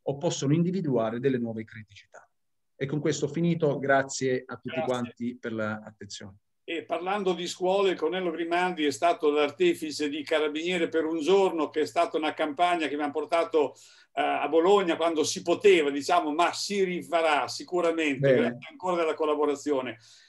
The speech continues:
Speaker 2: Si è parlato,
Speaker 1: Grazie.
Speaker 2: eh, quindi di omicidio stradale, ma prima di dare la parola al dottor Giovannini, ex procuratore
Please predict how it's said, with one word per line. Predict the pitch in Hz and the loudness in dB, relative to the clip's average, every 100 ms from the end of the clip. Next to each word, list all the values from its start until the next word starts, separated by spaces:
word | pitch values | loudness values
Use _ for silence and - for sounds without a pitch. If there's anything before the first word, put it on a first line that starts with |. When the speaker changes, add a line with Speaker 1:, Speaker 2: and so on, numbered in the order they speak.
| _ | _
Speaker 2:
Si | - | -2
è | 185 | 0
parlato, | 185 190 214 226 220 | 2 4 6 4 2
Speaker 1:
Grazie. | - - _ _ - | -6 -8 _ _ -6
Speaker 2:
eh, | 170 175 180 175 175 - | 0 0 0 -2 -6 -6
quindi | 220 196 | -6 -6
di | 175 | 0
omicidio | 175 170 202 190 | 0 0 0 0
stradale, | 190 202 202 240 214 | 0 0 0 2 2
ma | 175 165 | 2 2
prima | 214 254 220 | 0 0 -2
di | 175 175 | -2 -2
dare | 190 185 | 0 0
la | 175 165 | 0 -2
parola | 175 202 190 165 151 139 | 0 4 4 2 0 -2
al | - 170 170 160 147 | -2 -2 -2 -2 -2
dottor | 165 - 202 196 175 165 | -6 -2 2 2 2 0
Giovannini, | 143 165 170 180 214 190 160 | 0 -2 -2 -2 -4 -4 -4
ex | 170 - | -4 -6
procuratore | - 143 156 165 147 202 190 156 135 | -10 -10 -4 -4 2 6 6 4 2